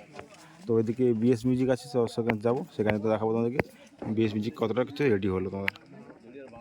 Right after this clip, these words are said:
তো বন্ধুরা, চললাম এখন বিএস মিউজিক আছে, তো এটা আছে আমাদের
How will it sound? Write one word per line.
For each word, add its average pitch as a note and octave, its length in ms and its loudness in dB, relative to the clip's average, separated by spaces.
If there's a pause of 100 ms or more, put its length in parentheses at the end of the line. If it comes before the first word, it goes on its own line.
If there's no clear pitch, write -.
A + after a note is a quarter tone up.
(840)
তো C3 100 4
বন্ধুরা, B2+ 360 4
চললাম C3+ 400 2
এখন C3+ 280 2
বিএস B2+ 200 4 (120)
মিউজিক B2 220 4
আছে, A2 160 2
তো A#2 160 4
এটা A#2 180 0
আছে A#2 160 0 (120)
আমাদের B2 200 2